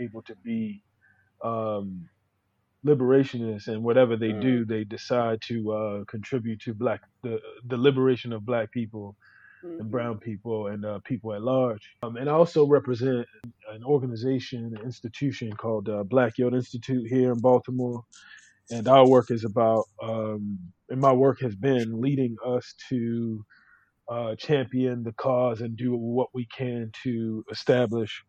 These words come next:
Speaker 1: what we consider black land and food sovereignty. And all of that in a nutshell is, um, you know, really to establish control, more control of what is, uh, existing in our community around how we use land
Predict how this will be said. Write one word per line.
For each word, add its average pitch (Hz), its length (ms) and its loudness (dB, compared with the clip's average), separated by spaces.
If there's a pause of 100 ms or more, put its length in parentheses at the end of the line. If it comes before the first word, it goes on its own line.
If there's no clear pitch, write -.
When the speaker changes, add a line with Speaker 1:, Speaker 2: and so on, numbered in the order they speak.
Speaker 1:
what 123 200 -4
we 123 100 0
consider 117 400 -2
black 113 300 0
land 117 220 -2
and 110 120 -8
food 113 200 -4
sovereignty. 117 580 -2 (640)
And - 120 -2
all 135 200 12
of 120 100 6
that 123 180 8
in 117 80 2
a 113 100 2
nutshell 123 720 6
is, 117 320 -2
um, 117 520 0 (200)
you 143 100 -4
know, 127 120 2
really 123 280 2 (100)
to 117 140 -2
establish 113 880 -4 (580)
control, 123 640 6
more 123 220 4
control 123 600 2
of 107 160 -2
what 123 240 6 (500)
is, 131 320 -4 (220)
uh, 104 580 -4 (200)
existing 123 680 0
in 131 140 -2
our 123 160 2
community 123 580 -2
around 113 380 0
how 120 160 2
we 117 160 0
use 120 320 0
land 120 460 -2